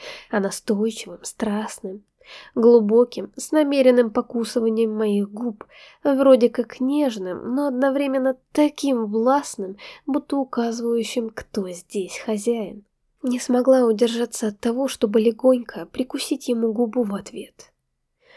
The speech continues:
Бестиан как-то утробно рыкнул и так неожиданно подхватил меня под бёдра, что я ойкнула, инстинктивно обнимая его ногами за талию, а потом обнаружила себя уже сидящей на тумбе,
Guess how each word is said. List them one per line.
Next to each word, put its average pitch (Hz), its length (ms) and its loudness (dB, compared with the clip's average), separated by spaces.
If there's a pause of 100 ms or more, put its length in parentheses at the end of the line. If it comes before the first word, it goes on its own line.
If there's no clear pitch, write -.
(360)
Бестиан 214 600 0
как-то 226 320 0
утробно 226 520 2
рыкнул 220 440 -2 (320)
и 220 260 2
так 254 340 0
неожиданно 240 600 4
подхватил 247 540 2
меня 226 240 2
под 220 180 0
бёдра, 226 440 2 (280)
что - 220 2
я 262 220 4
ойкнула, 208 680 0 (140)
инстинктивно 277 800 -2
обнимая 247 460 2
его 226 260 2
ногами 233 400 2
за 254 160 2
талию, 220 540 -2 (340)
а 196 120 -14
потом 226 420 2
обнаружила 240 600 -2
себя 247 320 2
уже 233 240 -2
сидящей 240 680 -2
на 220 140 -2
тумбе, 226 500 0